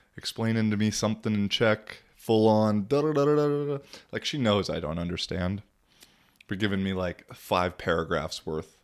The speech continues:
of explanation. And I go, "Just one Chardonnay Cosell, please." Like some fucking alcoholic. "Just one, please." Some peasant.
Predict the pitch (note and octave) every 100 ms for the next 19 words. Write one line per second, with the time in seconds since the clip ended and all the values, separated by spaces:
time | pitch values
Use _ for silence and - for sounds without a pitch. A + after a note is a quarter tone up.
0 | _ - F2+ E2 - - E2+ E2+ F2 E2
1 | F2+ _ _ _ _ _ _ G#2+ G2+ G#2
2 | G2 E3 - _ _ _ _ _ _ _
3 | _ _ _ _ _ _ _ - C#3+ D#3+
4 | F3 F#3 D3+ - F3+ F3 E3 D#3+ F3 D3
5 | C#3 D3+ C#3 - _ _ _ _ _ -
6 | E3+ D#3 D#3 C3 - _ _ _ _ -
7 | - - - D3 G#2 - A2 G2 A2 -
8 | G#2+ G#2+ G#2+ G2 G#2+ G2+ G2+ G2 - _
9 | - - - - F#4 D4+ - D#4 D#4 D#4
10 | C#4+ C4 _ - - _ _ - - C#4
11 | D4 C#4 B3+ - _ _ - B2 A2+ -
12 | A2 A2 G2